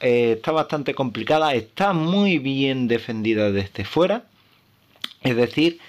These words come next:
exteriormente está bastante bien defendida. Y vamos a hacer, eh, un repaso de, de los hechizos sobre todo.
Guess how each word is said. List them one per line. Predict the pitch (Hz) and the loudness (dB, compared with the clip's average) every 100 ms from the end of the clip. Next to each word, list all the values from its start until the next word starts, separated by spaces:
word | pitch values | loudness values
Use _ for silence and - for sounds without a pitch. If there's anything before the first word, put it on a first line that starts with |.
| - | -12
exteriormente | - 113 117 107 110 120 120 117 127 113 117 113 | -6 -4 -2 0 2 2 2 0 0 0 -2 -4
está | 107 135 | -4 -2
bastante | 120 107 127 107 110 107 | -2 -4 -6 -4 -4 -4
bien | 127 101 110 120 117 110 | -6 -6 0 0 0 0
defendida. | 104 107 101 117 147 - - - - - - - | -2 -2 0 0 -2 -6 -14 -16 -16 -18 -16 -2
Y | 175 208 | 2 2
vamos | 185 165 185 180 180 | 0 0 0 0 -4
a | 170 | -6
hacer, | 160 - 151 175 180 - | -8 -2 0 0 -4 -6
eh, | 147 139 131 127 117 117 | 0 0 2 0 2 2
un | 117 151 | 0 0
repaso | 165 143 - 139 143 147 | 0 0 0 -2 -2 -4
de, | 123 117 113 110 104 104 - - - - - | 0 0 2 2 0 -4 -16 -18 -20 -20 -10
de | 110 113 165 196 185 | -2 2 2 0 -2
los | 131 135 110 | 0 0 -2
hechizos | 110 - 202 233 - 139 139 | -6 -4 -2 -4 -2 -2 -2
sobre | - 117 104 101 | -2 0 0 -2
todo. | 101 160 175 151 175 | -4 -2 0 -2 -4